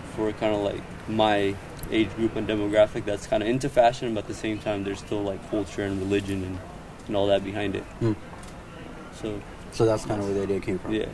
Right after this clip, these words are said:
Speaker 2: Okay, and was there, was there a deeper statement you were trying to make with this? Like, 'cause I understand
Speaker 1: Oh, yeah.
Speaker 2: the, obviously the Islamophobia and the context of it in the U S, especially at a time with twenty twelve. Um, but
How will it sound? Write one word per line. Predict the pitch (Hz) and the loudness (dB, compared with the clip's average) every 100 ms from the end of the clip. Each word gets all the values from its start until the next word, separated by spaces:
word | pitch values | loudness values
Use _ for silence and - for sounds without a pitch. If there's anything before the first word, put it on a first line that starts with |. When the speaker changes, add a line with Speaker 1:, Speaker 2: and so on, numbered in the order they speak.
| - - - - - - | -10 -14 -14 -14 -12 2
Speaker 2:
Okay, | 139 143 127 - - | 6 8 6 4 -2
and | 139 135 131 127 120 - - - - - - - - - - - - - - - - - | 2 4 6 4 2 -2 -14 -14 -14 -14 -14 -16 -14 -14 -14 -14 -14 -14 -14 -16 -14 2
was | 135 135 | 6 8
there, | 127 160 | 10 8
was | 151 139 | 8 6
there | 170 | 6
a | 147 | 6
deeper | 143 - | 2 0
statement | 135 127 123 117 | -2 0 0 0
you | |
were | 107 | -2
trying | - 110 | -2 0
to | |
make | 104 107 117 | 0 0 -2
with | 117 | -2
this? | 120 139 | 0 2
Like, | 127 | 2
'cause | 143 131 | 4 4
I | |
understand | 139 139 135 127 165 156 | 6 6 8 8 8 6
Speaker 1:
Oh, | |
yeah. | 135 123 | 4 4
Speaker 2:
the, | 123 | 2
obviously | 127 123 123 | 0 4 6
the | - | 6
Islamophobia | 120 117 - 117 113 | 4 2 0 -2 0
and | 107 | -2
the | |
context | - 127 117 - 107 - | 0 0 0 0 -2 -2
of | 110 | -2
it | 107 | -2
in | 101 | -2
the | 101 | -2
U | 101 | 0
S, | 95 | -2
especially | - 135 147 | -2 -2 0
at | 117 | -2
a | |
time | - 101 | -2 -6
with | 87 - | -6 -8
twenty | 101 87 | -10 -8
twelve. | - 76 - - - - - - | -6 -6 -6 -14 -14 -14 -14 -2
Um, | 117 117 113 107 101 - - - - - - - | 2 4 4 2 -2 -4 -14 -14 -14 -16 -12 4
but | 131 127 | 6 6